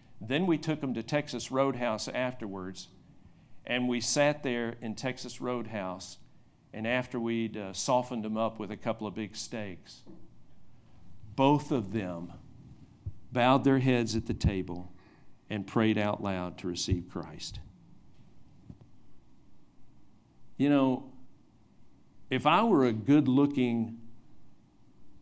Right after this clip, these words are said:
white woman, I'd have been a little hesitant. I'm just being honest.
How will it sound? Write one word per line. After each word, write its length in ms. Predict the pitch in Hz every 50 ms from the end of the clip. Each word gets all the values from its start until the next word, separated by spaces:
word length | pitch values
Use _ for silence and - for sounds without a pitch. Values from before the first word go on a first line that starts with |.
| - - - - - - - - - - -
white 320 | - 143 156 170 180 -
woman, 540 | 156 131 113 101 98 95 101 110 117 117 - - - - - - - - - - - - - - -
I'd 180 | 135 170 233
have 80 | 262 240
been 120 | 233 220
a 80 | 190 156
little 320 | 139 139 151 139 120 110
hesitant. 640 | 92 113 104 101 95 107 95 - - 160 202 - - - - - _ - - - - - - - - - - - - -
I'm 140 | - 101 110
just 200 | 113 120 113 -
being 180 | 135 131 156 165
honest. 440 | 143 117 117 113 139 156 - -